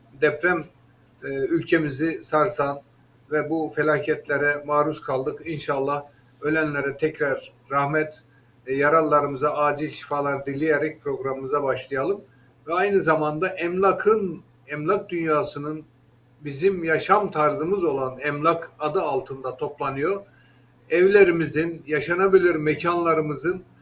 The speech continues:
ne kadar çok çok önemli olduğunu, ne kadar yaşam, yaşamamız için önem arz ettiği zaten biliniyordu. Bir kez daha çok önem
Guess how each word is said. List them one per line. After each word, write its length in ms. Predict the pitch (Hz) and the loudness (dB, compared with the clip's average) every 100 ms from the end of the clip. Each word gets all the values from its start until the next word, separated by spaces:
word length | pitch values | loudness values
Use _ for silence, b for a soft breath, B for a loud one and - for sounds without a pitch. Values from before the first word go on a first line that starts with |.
| _ _ _ | _ _ _
ne 200 | 170 226 | -2 0
kadar 440 | 226 180 156 147 - | 2 2 4 2 0
çok 320 | 202 214 - | 0 0 0
çok 320 | 165 143 - | -6 -6 -6
önemli 400 | 151 160 165 180 | -6 -4 -2 2
olduğunu, 680 | 208 180 147 143 143 156 170 | 4 4 0 -2 -2 -4 -6
ne 120 | 185 208 | -6 -4
kadar 380 | - 147 139 | -4 -2 -2
yaşam, 500 | 131 143 147 160 160 - _ _ _ _ _ | -2 -2 -2 -4 -4 -14 _ _ _ _ _
yaşamamız 640 | 147 143 160 165 190 226 | -6 -4 -4 -2 -2 -2
için 320 | 170 - 156 147 | -4 -8 -10 -8
önem 400 | 160 175 180 170 | -2 0 0 2
arz 280 | 175 156 | 0 0
ettiği 560 | 151 - - 175 220 220 _ _ _ _ _ _ _ - | -2 -4 -6 -4 -4 -8 _ _ _ _ _ _ _ 0
zaten 480 | 185 214 170 147 147 | 4 4 4 -2 2
biliniyordu. 640 | 185 196 180 156 160 220 | 2 4 4 4 2 -4
Bir 280 | 170 247 185 | -2 -2 0
kez 300 | - 160 139 | 0 -2 2
daha 480 | 151 143 196 220 - b b _ _ | 2 2 2 0 -6 b b _ _
çok 360 | 202 202 196 - | -2 -2 -6 -8
önem 440 | 165 180 208 196 | -2 0 0 -2